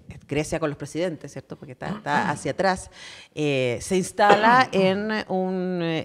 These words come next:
en un lugar en donde además hay muchos vecinos y vecinas.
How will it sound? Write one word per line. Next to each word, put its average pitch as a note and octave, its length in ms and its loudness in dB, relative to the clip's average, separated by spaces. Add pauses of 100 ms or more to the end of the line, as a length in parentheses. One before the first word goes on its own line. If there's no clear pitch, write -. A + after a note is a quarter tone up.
en F3 100 2
un F#3 120 2
lugar F3+ 360 6
en G3+ 140 0
donde F3 220 0
además E3 260 2
hay C4+ 80 -2
muchos B3 240 -8
vecinos E3 400 -4
y D3+ 80 -4
vecinas. D3+ 460 -4